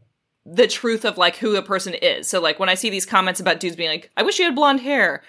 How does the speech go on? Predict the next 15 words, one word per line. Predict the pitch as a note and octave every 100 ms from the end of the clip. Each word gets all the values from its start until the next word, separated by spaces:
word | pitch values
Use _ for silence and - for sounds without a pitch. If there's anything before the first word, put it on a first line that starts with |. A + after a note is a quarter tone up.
| _
like, | A3 G#3 - _ _
"I'm | - A3
mad | D4+ F4+
that | D4+
you | D4
got | B3
breast | B3 A#3
reduction | E3+ F3
surgery," | G3 D#3 D#3
I'm | A#2 A3+
like, | G#3+ - _ -
"I | C4
don't | D#4 E4+
care." | - A#3+ A3+ G#3+ - _ -
Like, | G#3+